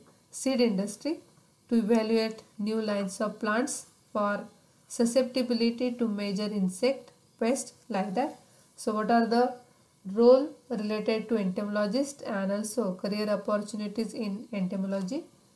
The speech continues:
We have discussed in detail. Now the next part we have to study what are the advantages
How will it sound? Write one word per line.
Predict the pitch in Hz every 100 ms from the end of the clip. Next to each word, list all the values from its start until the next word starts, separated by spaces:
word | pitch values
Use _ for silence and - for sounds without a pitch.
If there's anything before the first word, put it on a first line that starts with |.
| _
We | 220
have | 208 190
discussed | 208 - 269 330 -
in | 262 185
detail. | 185 185 240 320 - _ _ _ _ _ _ _ _ _ _ _ _ _ _ _ _ _ _ - _ _ _ _ _ _ -
Now | 247
the | 233
next | 233 254 -
part | - 233 196 - -
we | 208
have | 208
to | 233
study | 233 262 220 247 - _ _ _
what | 247 247
are | 269 269
the | 269
advantages | 233 196 226 247 247 269 247 269 262 -